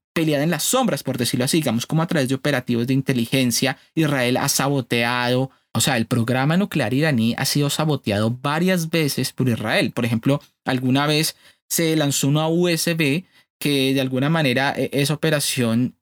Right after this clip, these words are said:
hizo que infectara los computadores iraníes del programa nuclear y lo retrasara, o han habido bombardeos, o han habido asesinatos en operaciones especiales de científicos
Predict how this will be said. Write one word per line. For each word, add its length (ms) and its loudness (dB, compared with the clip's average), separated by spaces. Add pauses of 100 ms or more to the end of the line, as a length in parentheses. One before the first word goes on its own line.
hizo 440 0
que 200 0
infectara 520 0
los 180 -2
computadores 800 0 (220)
iraníes 420 0
del 120 0
programa 360 0
nuclear 300 0
y 140 0
lo 140 0
retrasara, 680 0
o 80 0
han 80 0
habido 240 0
bombardeos, 680 0
o 40 -2
han 80 -2
habido 340 0 (320)
asesinatos 920 0
en 100 2
operaciones 540 0
especiales 500 0
de 80 0
científicos 840 0